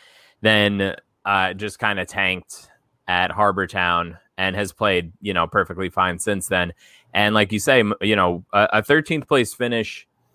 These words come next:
uh, in general in the Memorial Field is probably, you know,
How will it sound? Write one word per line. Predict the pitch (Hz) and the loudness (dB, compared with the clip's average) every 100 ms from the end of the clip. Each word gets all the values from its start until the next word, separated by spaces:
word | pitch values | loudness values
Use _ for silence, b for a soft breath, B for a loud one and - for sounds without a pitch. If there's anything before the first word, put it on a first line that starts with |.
| _ _ - | _ _ 0
uh, | 98 92 85 82 107 | 2 4 4 0 -2
in | 117 | -4
general | 104 110 123 104 95 95 | 0 2 2 2 2 0
in | - 104 | -2 -2
the | 101 | -2
Memorial | 98 98 98 98 95 | -2 0 2 2 0
Field | - 113 123 139 135 | -2 0 2 2 0
is | 107 107 | -2 0
probably, | - 135 170 170 180 175 175 147 - | 4 4 4 0 0 0 -2 -6 -4
you | 143 | 0
know, | 135 | 2